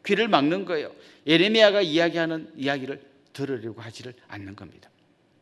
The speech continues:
우리가 지금 새벽 기도회 때는 말씀이 왔다 갔다 하는 게 아니라 계속 차례대로 성경 전체를 다 지나가면서 말씀을 듣습니다.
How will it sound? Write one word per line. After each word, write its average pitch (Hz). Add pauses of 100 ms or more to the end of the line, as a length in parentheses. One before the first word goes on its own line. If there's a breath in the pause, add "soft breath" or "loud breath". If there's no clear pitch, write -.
(1040 loud breath)
우리가 185
지금 220
새벽 196
기도회 175 (380)
때는 131 (680)
말씀이 151
왔다 113
갔다 160
하는 151
게 143
아니라 135 (240 loud breath)
계속 160
차례대로 175 (280 loud breath)
성경 170
전체를 180 (180)
다 151
지나가면서 156 (160 loud breath)
말씀을 135
듣습니다. 104